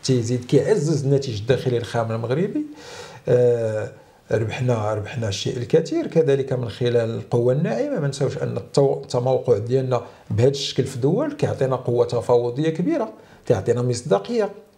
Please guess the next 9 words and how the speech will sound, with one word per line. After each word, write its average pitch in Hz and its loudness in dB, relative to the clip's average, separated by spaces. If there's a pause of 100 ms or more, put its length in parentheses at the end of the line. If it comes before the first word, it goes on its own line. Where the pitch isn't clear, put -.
(480)
الدول 151 4
اللي 139 0
تعاملنا 131 0
مع 123 2
رابح 123 2
رابح 110 0
تا 110 -4
هما 143 0
رابحين. 220 -2